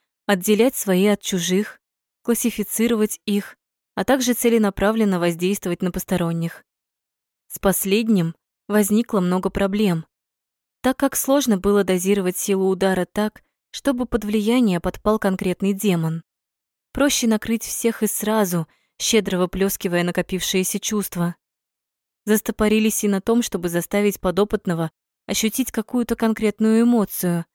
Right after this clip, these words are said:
а не коктейль из них. Ведь чистое проявление радости, боли или той же ненависти,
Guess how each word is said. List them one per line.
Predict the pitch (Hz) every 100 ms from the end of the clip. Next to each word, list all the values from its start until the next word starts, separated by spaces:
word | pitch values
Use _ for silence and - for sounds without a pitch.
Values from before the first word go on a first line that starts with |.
| _ _ _ _
а | 226
не | 226
коктейль | 240 247 - 180 165
из | 160
них. | 170 160 - - _ _ _ _ _ _ _ _
Ведь | 202 226
чистое | - 294 - 247 226
проявление | 220 220 202 233 220 202
радости, | 185 190 202 190 - 180 - _ _ _
боли | 185 185 196 180 175 _ _ _
или | 196 208
той | 214 214
же | 185
ненависти, | 185 185 233 202 185 - 170